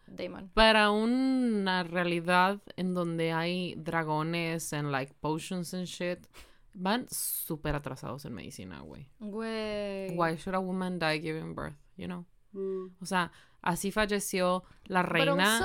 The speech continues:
Speaker 1: also,
Speaker 2: esposa de Viserys, y en, like, fifteen years, no advances in medicine? That's embarrassing.
Speaker 1: But also
Speaker 2: Inviertan en su... En su, like, tecnología y desarrollo
Speaker 1: Yes,
Speaker 2: médico.
Speaker 1: but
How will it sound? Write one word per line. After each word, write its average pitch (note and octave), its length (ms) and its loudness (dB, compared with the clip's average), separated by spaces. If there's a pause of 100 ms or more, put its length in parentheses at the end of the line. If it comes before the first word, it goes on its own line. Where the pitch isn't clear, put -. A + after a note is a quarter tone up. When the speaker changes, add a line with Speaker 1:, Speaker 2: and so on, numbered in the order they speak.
(140)
Speaker 1:
also, E4+ 100 0
Speaker 2:
esposa F#3+ 320 0
de G#3 80 4
Viserys, F#3+ 600 0 (240)
y G#3+ 300 6
en, F#3 500 6
like, F3+ 420 4 (200)
fifteen A#3 420 0
years, A3+ 460 2 (120)
no F#3+ 340 4
advances A#3 460 0
in C4 160 -2
medicine? C#4 480 -2 (400)
That's - 200 -8
embarrassing. E3 600 0
Speaker 1:
But C4+ 240 4
also D4+ 500 2
Speaker 2:
Inviertan G#3 680 2
en F#3+ 160 -2
su... E3 720 -2 (420)
En F3 260 -4
su, D#3+ 420 -4
like, D#3 280 -2 (540)
tecnología F3 460 -2
y F3 40 0
desarrollo E3+ 540 -6
Speaker 1:
Yes, A3+ 480 0
Speaker 2:
médico. F#3 180 -10
Speaker 1:
but A3+ 440 0